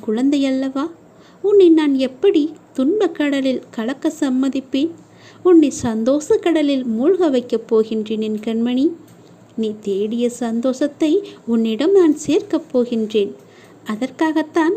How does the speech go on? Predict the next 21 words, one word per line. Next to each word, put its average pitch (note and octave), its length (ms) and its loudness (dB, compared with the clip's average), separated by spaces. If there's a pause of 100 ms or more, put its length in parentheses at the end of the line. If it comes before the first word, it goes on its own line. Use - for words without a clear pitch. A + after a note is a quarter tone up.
நான் C#4 300 0
இப்போது G#4 560 0
வந்திருக்கிறேன். B3 800 0 (440)
இந்த F4 340 0
நொடி D#4 420 2 (100)
நீ A#3 180 -2
செய்ய G#3+ 420 -2
வேண்டியது A#3 580 -2
எது A3 240 -4
தெரியுமா? C4 580 -2 (440)
இப்போது A#3+ 680 0 (260)
நீ A#3+ 380 0 (300)
நான் D4+ 300 0
கூறுவதை D#4 640 0
சற்று B3 580 -4
நிதானமாக, C4+ 1040 0 (140)
பொறுமையாக, C#4 920 0 (180)
தெளிவாக A3+ 580 0
புரிந்து C#4 480 0
கொள் A#3 200 -2
கண்மணி. A3 580 -2